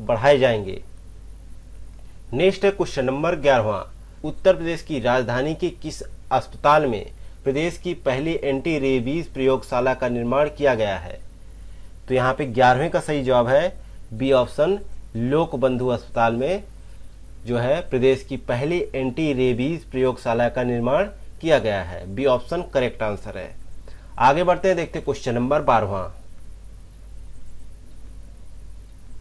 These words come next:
केंद्रीय वित्त मंत्री निर्मला सीतारमण ने उत्तर प्रदेश के किस शहर में एक कार्यक्रम में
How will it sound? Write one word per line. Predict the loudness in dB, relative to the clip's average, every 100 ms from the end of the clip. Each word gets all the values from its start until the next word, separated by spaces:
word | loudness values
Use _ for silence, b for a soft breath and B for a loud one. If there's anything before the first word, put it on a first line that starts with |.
| -12 -14 -12 -10 -12 -12 -14 -14 -14 -12 -8 0
केंद्रीय | 2 2 4 4
वित्त | 2 -2 4
मंत्री | 4 4 2 2 2 -6 -12 -14 -14 -10
निर्मला | -2 0 2 2 4 2
सीतारमण | 0 -2 4 6 6 4
ने | 2 0 -4 -10 -10 -10 -12 -14 -10 -6
उत्तर | -2 4 4
प्रदेश | 4 -4 -4
के | -6
किस | -4 -6 -4 -2
शहर | -2 0
में | 0 -2 -6 -14 -16 -12 -4
एक | -2 -2 4
कार्यक्रम | 6 6 2 0
में | 2 2 2